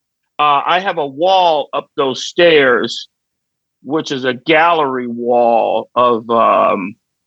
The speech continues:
of my, uh, my art, uh, of his art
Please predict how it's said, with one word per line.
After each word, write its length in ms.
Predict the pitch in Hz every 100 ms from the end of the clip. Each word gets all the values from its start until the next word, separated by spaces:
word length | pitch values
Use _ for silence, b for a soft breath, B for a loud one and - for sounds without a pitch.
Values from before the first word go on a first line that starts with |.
| _ _ _
of 300 | 131 120 120 110 -
my, 360 | 127 123 117 117
uh, 360 | 113 110 - -
my 240 | 135 123 113
art, 360 | 143 139 110 - - - _ _ -
uh, 40 | 127
of 160 | 135 143
his 200 | 208 156
art 300 | 127 110